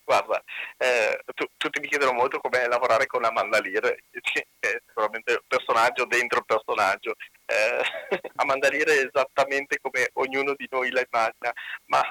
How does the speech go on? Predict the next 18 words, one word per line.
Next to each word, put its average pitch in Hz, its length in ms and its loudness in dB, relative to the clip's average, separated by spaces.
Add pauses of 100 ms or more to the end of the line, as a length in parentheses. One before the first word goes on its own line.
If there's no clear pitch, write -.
(200)
ti - 80 -14
voglio 131 240 0
raccontare 139 420 0
solo 131 160 -2
questo 135 300 -6
piccolo 131 300 0
aneddoto 131 440 -2
che 120 140 -4
ti - 120 -20
dà 123 300 2
tutto - 180 -4
il 135 120 0
senso 139 260 -2
del 139 180 -4
personaggio. 123 540 -2
Quando 147 320 0 (380)
l'ho 127 160 -2
chiamata 131 680 0